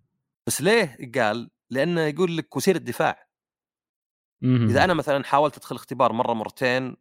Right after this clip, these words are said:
Speaker 1: وكلها ما أنجح، قلت: "يا أخي حاول ثالثة." يا رجال، تعريف الجنون إنك تسوي نفس الشيء أكثر من مرة.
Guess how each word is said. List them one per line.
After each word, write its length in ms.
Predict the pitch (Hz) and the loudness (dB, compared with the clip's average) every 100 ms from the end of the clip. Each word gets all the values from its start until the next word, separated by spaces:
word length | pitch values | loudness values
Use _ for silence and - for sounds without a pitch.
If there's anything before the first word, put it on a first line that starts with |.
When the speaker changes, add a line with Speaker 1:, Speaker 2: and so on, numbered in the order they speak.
| _ | _
Speaker 1:
وكلها 280 | - 143 117 | -10 -4 -2
ما 180 | 113 110 | 2 0
أنجح، 480 | 101 104 117 - _ _ _ | 0 -2 -4 -4 _ _ _
قلت: 140 | - 190 | -10 -8
"يا 40 | |
أخي 100 | 185 | -6
حاول 320 | - 285 214 | 0 2 2
ثالثة." 340 | 214 190 - 147 _ _ - - _ _ | 2 0 -2 -10 _ _ -20 -20 _ _
يا 40 | 151 | -6
رجال، 200 | 156 147 | -2 0
تعريف 280 | 120 151 147 | 0 -2 -2
الجنون 320 | 123 147 147 | -2 0 0
إنك 100 | 127 | -2
تسوي 220 | - 139 | -2 -2
نفس 140 | 131 - | -2 -4
الشيء 220 | - 120 | -2 -2
أكثر 200 | - 113 | 0 0
من 100 | 101 | 2
مرة. 360 | 101 80 - | 0 -2 -10